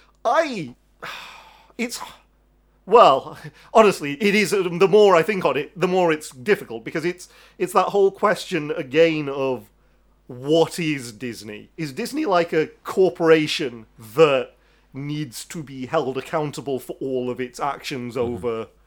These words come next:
Speaker 1: you know, the period of time during which it's existed? Or is it a creative collective
Speaker 2: Oh, yeah.
Speaker 1: who have obviously the right to curate
Speaker 2: Yeah.
Speaker 1: their own body of work and dictate to us at any given time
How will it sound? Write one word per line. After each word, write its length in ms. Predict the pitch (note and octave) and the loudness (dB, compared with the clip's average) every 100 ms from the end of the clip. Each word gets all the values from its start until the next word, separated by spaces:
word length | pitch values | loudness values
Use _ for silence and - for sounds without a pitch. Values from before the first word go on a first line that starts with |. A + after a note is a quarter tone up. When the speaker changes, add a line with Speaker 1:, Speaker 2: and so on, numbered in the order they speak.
| _ | _
Speaker 1:
you 140 | C3 C3+ | -8 -4
know, 160 | A#2+ | -4
the 220 | A2 A2+ G#2 G#2 | -4 -8 -8 -16
period 340 | - C3+ A#2 A2 | -6 -4 -4 -8
of 140 | F#2 | -12
time 360 | - B2 A#2 A#2 | -6 -4 -4 -8
during 340 | G2+ C3+ B2 | -8 -8 -6
which 180 | A#2+ B2 | -10 -12
it's 140 | B2 B2+ | -16 -14
existed? 600 | A2+ F#3+ F#3+ D3 C#3 _ _ - | -6 -6 -6 -14 -16 _ _ 4
Or 300 | F3 F3 D#3+ | 6 8 6
is 160 | C#3+ | 2
it 140 | D#3+ D#3 | 0 -2
a 80 | |
creative 800 | C#3 - E3 D#3 F3+ F3 D#3 A#2+ | -4 -4 0 4 4 2 -4 -6
collective 600 | - C3 A#2+ A2+ - C#3+ D3+ | -4 -4 -4 -8 -14 -14 -12
Speaker 2:
Oh, 40 | |
yeah. 160 | G#2 F#2 - - | -12 -14 -16 -6
Speaker 1:
who 200 | F3 D#3 | -4 -4
have 680 | - - C#3 C3+ B2+ A2 - | -4 0 2 2 -2 -8 -2
obviously 680 | D#3 C3+ D#3 C#3+ - C#3 | -2 0 -4 -4 -6 -8
the 120 | B2+ B2+ | -4 -2
right 260 | B2 B2 | -2 -4
to 80 | - | -10
curate 580 | - - C#3 B2+ A#2+ B2 _ - | -12 -4 -2 0 -4 -8 _ -14
Speaker 2:
Yeah. 140 | A2 | -2
Speaker 1:
their 200 | D3 C3+ | 0 2
own 360 | C3 B2 A#2+ A#2+ | 0 -2 -4 -10
body 320 | C3 E3+ C#3 C3+ | -2 -2 -2 -4
of 140 | G2+ | -4
work 520 | A#2+ D#3 A2+ G#2+ - - | 2 2 2 -4 -16 0
and 520 | F#3 D3 C3 B2 D3 | 4 4 2 -6 -6
dictate 520 | D#3+ - - F#3 G3+ - | -4 -4 0 0 0 -4
to 200 | D3+ B2 | -4 -4
us 360 | A2+ - - _ _ - | -6 -10 -16 _ _ 0
at 160 | A#3+ B3 | 2 6
any 240 | B3 D#4+ | 4 2
given 320 | D#3+ D3+ C#3+ | 0 0 0
time 440 | C3+ G#3 C#3 A#2 | 2 2 2 -2